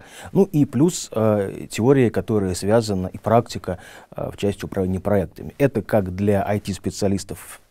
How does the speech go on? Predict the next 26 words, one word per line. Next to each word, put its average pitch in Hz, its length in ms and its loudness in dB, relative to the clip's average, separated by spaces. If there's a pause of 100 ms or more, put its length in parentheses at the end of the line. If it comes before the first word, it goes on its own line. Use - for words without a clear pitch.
(180)
внутри 147 400 0 (240)
компании, 156 640 4 (360)
так 165 280 4
и 110 80 -2
для 120 380 4
айтишников, 107 680 -2
кто 110 480 0
занимается 98 640 0
оказанием 92 460 -4
таких - 320 -8
услуг. 92 340 -8 (300)
То - 60 -6
есть 101 120 -6
вот 101 160 -6
здесь, 113 600 2
э, 107 300 2 (120)
польза 147 460 8
от 104 240 -4
данного 110 400 6
курса, 120 580 -2
она 120 320 2 (220)
очевидна 110 640 0 (460)
как - 480 2 (180)
для 95 360 0
специалистов 98 580 -4
внутри 165 400 2